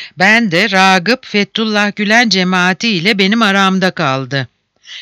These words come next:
Cemaatçi polislerin yaptıkları yasa dışı dinlemeyi öğrendi, bana söyleyemiyor, yalan da söylemek istemiyor, bu yüzden benden kaçıyor diye düşündüm.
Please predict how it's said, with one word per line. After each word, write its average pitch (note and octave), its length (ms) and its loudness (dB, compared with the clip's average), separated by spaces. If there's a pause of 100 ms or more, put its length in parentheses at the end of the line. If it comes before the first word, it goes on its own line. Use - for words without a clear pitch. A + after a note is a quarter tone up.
Cemaatçi G3 580 0
polislerin F3 640 -4
yaptıkları F3 680 -4
yasa A3 400 -2
dışı D#3+ 240 0
dinlemeyi E3+ 560 0
öğrendi, D#3+ 760 0 (460)
bana G3+ 240 2
söyleyemiyor, G3+ 960 0 (500)
yalan A3+ 440 2
da A#3 80 0
söylemek D#3+ 520 -2
istemiyor, D3+ 760 -4 (440)
bu A3 120 -2
yüzden G#3+ 500 0
benden G#3 440 0
kaçıyor G3+ 580 0
diye C#3 260 -4
düşündüm. C3 580 -6